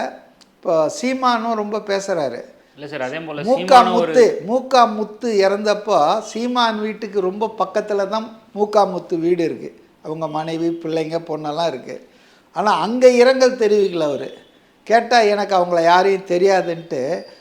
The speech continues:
Speaker 1: சென்னைக்கு வந்து ஸ்டாலின் வீட்ல வந்து இரங்கல் தெரிவிச்சாரு. So, நான் அதுல என்ன பார்க்கறேன்னா, இரங்கல் தெரிவிச்சாங்களே, அதானே பார்க்கணும். எங்கே தெரிவித்தார், யாரிடம் தெரிவித்தார்னுலாம்,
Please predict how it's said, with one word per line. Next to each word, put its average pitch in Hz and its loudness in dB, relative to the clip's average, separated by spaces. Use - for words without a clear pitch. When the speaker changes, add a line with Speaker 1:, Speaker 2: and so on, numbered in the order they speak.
Speaker 1:
சென்னைக்கு 262 2
வந்து 240 -2
ஸ்டாலின் 233 2
வீட்ல 202 0
வந்து 180 -2
இரங்கல் 180 -2
தெரிவிச்சாரு. 147 -8
So, 247 2
நான் 240 2
அதுல 226 -2
என்ன 247 -4
பார்க்கறேன்னா, 220 -6
இரங்கல் 277 0
தெரிவிச்சாங்களே, 240 0
அதானே 294 2
பார்க்கணும். 226 0
எங்கே 254 2
தெரிவித்தார், 226 2
யாரிடம் 220 2
தெரிவித்தார்னுலாம், 190 0